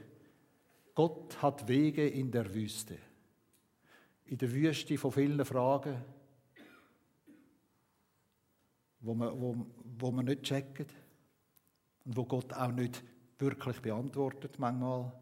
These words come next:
Gott hat Wege in der Wüste, auch in deiner Wüste inne. Aber seine Hö-, Wege sind höher als unsere und das ist gut so. So können wir unseren Pilgerweg nur im Vertrauen gehen,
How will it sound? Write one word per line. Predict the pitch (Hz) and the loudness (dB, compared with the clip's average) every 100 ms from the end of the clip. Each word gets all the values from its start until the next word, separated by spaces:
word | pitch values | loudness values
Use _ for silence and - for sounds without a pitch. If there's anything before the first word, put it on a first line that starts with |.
| - _ _ _ _ _ _ _ - | -20 _ _ _ _ _ _ _ -10
Gott | 104 104 | -8 -4
hat | 107 110 | -4 0
Wege | 131 160 165 156 143 - - - _ _ - | 2 2 2 0 -2 -14 -20 -20 _ _ -10
in | 139 | 2
der | 139 | 4
Wüste, | 131 160 - 139 | 4 4 4 4
auch | |
in | 127 | 4
deiner | 120 135 151 147 143 127 | 2 0 4 4 4 0
Wüste | 143 147 143 - 117 113 - - - - - - - _ _ _ | 0 0 0 -4 -4 -6 -12 -20 -20 -20 -20 -20 -20 _ _ _
inne. | - 131 104 82 78 - - - _ _ _ _ - | 0 2 2 0 -6 -14 -20 -20 _ _ _ _ -8
Aber | 117 | -4
seine | 120 135 135 131 | -2 0 2 2
Hö-, | 120 135 139 120 | 4 4 2 -4
Wege | 127 127 135 | 0 0 0
sind | - 143 104 | -2 -2 2
höher | 110 131 127 131 | 2 2 2 -2
als | 127 123 | -2 -2
unsere | 110 117 113 123 | -2 -2 -2 -4
und | 113 | -4
das | 113 | -6
ist | 113 - | -6 -4
gut | 107 101 | -6 -6
so. | - 82 82 - _ _ _ _ _ _ _ _ - - _ | -10 -10 -14 -20 _ _ _ _ _ _ _ _ -20 -20 _
So | - 180 | 0 4
können | 202 190 | 6 8
wir | 175 170 | 8 8
unseren | 165 156 - | 8 4 4
Pilgerweg | 165 190 180 175 160 156 156 - 156 | 6 6 6 8 10 10 8 -2 0
nur | 151 196 | 8 10
im | 202 175 | 10 8
Vertrauen | 165 - 139 147 160 | 2 4 6 8 6
gehen, | 160 151 147 147 | 8 8 8 6